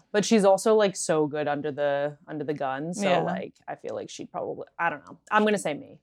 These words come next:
Speaker 2: She can handle a pressure cooker.
Speaker 1: Yeah.
Speaker 2: Would you, uh, what would your, because you're obviously taking it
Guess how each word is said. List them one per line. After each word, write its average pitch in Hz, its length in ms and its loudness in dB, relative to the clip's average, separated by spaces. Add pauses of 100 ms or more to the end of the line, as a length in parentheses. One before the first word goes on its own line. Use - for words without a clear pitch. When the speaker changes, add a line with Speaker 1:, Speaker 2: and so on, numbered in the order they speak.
Speaker 2:
She - 160 -2
can 233 80 4
handle 196 200 2
a - 20 -8
pressure 170 240 -4
cooker. 180 280 4
Speaker 1:
Yeah. 190 60 6
Speaker 2:
Would 196 160 12
you, 220 220 12
uh, 196 380 12
what 202 180 10
would 202 120 8
your, 190 280 10
because 185 260 6
you're 214 140 12
obviously 202 300 8
taking 190 280 4
it 170 300 4